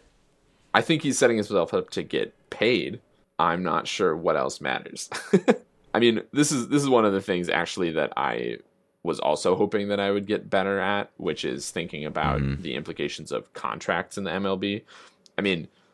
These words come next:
Speaker 1: I think the best fantasy players think about contracts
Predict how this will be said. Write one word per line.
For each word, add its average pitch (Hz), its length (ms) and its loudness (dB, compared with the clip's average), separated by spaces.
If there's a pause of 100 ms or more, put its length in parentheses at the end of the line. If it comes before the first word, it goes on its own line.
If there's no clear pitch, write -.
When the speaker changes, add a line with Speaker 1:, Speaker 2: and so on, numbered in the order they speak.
(240)
Speaker 1:
I 110 100 4
think 123 160 4
the 101 80 6
best - 540 0
fantasy 90 460 0
players 71 520 -6
think 80 260 -4
about 60 420 -4 (680)
contracts 78 800 -2